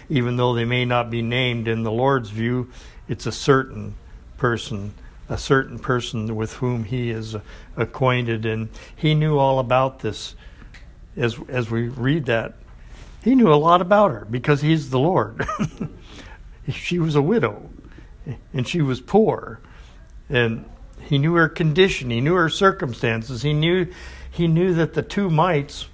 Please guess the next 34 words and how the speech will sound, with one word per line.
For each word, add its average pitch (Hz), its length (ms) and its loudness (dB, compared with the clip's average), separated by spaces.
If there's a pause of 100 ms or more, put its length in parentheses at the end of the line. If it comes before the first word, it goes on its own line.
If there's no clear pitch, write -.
was 147 180 0
all 160 240 4
she 190 220 0
had. 160 440 2 (1400)
How 160 180 2
could 160 180 -2
he 151 80 0
know 151 240 4
that 113 240 0
unless 123 300 -2
he's 120 260 -4
just - 240 -8
the 120 100 -2
Lord 127 300 0
God 127 240 4
Almighty? 123 560 0 (600)
<clears throat> 165 420 4
And 127 380 0 (1120)
he 226 220 2
knew 165 240 8
it 135 80 2
was 123 260 -4 (380)
no 165 260 8
coincidence 147 880 2
that - 260 -4 (160)
she 196 220 -2
was 135 220 2
there 147 260 6
at 123 120 -4
that 127 180 2
very 139 280 4
moment 139 400 2
in 135 80 -10
time 131 520 2